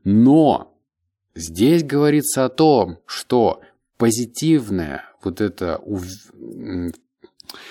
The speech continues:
мышление перетекает в уверенность. А вот уверенность — это уже вот именно та вещь, которая идёт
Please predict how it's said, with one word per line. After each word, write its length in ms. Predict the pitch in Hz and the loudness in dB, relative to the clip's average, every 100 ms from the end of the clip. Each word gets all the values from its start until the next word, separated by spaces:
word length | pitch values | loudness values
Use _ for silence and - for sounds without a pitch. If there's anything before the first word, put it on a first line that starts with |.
| - | -4
мышление 580 | 110 - 135 175 180 98 | -2 0 4 4 4 0
перетекает 760 | - 98 85 101 - 131 101 - | -4 -6 -6 -8 -2 0 -2 -6
в 160 | 90 | 0
уверенность. 760 | 113 101 143 117 82 90 - - - - _ | 0 4 4 4 0 -6 -12 -16 -20 -20 _
А 180 | 92 87 | -2 0
вот 300 | 82 78 78 | -4 -8 -12
уверенность — 1080 | 76 82 87 104 180 208 196 92 80 - - _ _ | -14 -8 0 2 4 4 4 2 -4 -10 -20 _ _
это 640 | 117 151 156 135 107 - - _ _ _ | 0 2 4 4 4 0 -12 _ _ _
уже 760 | 98 92 92 113 117 98 87 - _ _ _ _ _ _ _ _ _ 98 | -4 -2 2 4 6 4 0 -8 _ _ _ _ _ _ _ _ _ -4
вот 220 | 104 - | -2 0
именно 560 | 117 110 101 95 - - | 2 2 2 -2 -4 0
та 160 | 127 104 | 2 4
вещь, 400 | 92 156 165 - | 4 2 0 -6
которая 640 | 98 92 95 90 82 82 - - | -6 -2 -2 0 -2 -4 -10 -10
идёт 320 | 92 110 | -2 -2